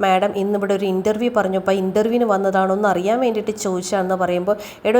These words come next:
എനിക്ക് ഇൻ്റർവ്യൂവിനൊന്നും വരേണ്ട ആവശ്യമൊന്നും ഇല്ലടോ, ഞാൻ ആരാന്ന് തനിക്കറിയാവോ?" എന്നൊക്കെ ചോദിക്കുമ്പോൾ പറയുന്നുണ്ട്, "അയ്യോ, അങ്ങനെയല്ല മാഡം, ഇവിടെ ഇപ്പോൾ കിരൺ സാർ ഇല്ല, മാഡം മാത്രമേ ഉള്ളൂ, അതുകൊണ്ടാണ്, ആ, ചോദിച്ചതെന്ന്" പറയുന്നുണ്ട്. "ആ, ഓക്കെ, മാഡം ഉണ്ടല്ലോ, അത് മതി" എന്ന് പറഞ്ഞ് ഇവൾ നേരെ,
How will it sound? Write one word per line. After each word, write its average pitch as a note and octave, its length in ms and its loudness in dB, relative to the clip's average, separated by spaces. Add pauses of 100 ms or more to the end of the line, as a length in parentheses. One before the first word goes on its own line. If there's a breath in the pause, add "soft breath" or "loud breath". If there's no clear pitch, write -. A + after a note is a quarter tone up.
എനിക്ക് B3 180 0
ഇൻ്റർവ്യൂവിനൊന്നും A#3 640 2
വരേണ്ട A3+ 240 2
ആവശ്യമൊന്നും A3 600 0
ഇല്ലടോ, G#3 240 2
ഞാൻ G3+ 300 2
ആരാന്ന് A3 440 2
തനിക്കറിയാവോ?" G3+ 580 0
എന്നൊക്കെ G#3 220 -2
ചോദിക്കുമ്പോൾ G3 480 -4
പറയുന്നുണ്ട്, G3 380 0 (380 loud breath)
"അയ്യോ, G#3 200 2 (120)
അങ്ങനെയല്ല G3+ 640 2
മാഡം, F#3+ 380 0
ഇവിടെ F#3+ 240 -2
ഇപ്പോൾ G#3 240 -4
കിരൺ G3+ 220 0
സാർ B3+ 240 2
ഇല്ല, G3 200 0 (480 loud breath)
മാഡം G#3 320 2
മാത്രമേ G#3 320 0
ഉള്ളൂ, G3 180 2
അതുകൊണ്ടാണ്, F#3+ 540 0 (300)
ആ, F#3+ 160 0
ചോദിച്ചതെന്ന്" G#3 580 -2
പറയുന്നുണ്ട്. F3+ 400 0
"ആ, F3 100 4
ഓക്കെ, E3+ 320 0 (100)
മാഡം G#3+ 280 2
ഉണ്ടല്ലോ, A3 260 2
അത് F3+ 140 0
മതി" F#3+ 260 -2 (320 loud breath)
എന്ന് B3+ 160 0
പറഞ്ഞ് G#3 260 2
ഇവൾ G3+ 180 2
നേരെ, G#3 320 2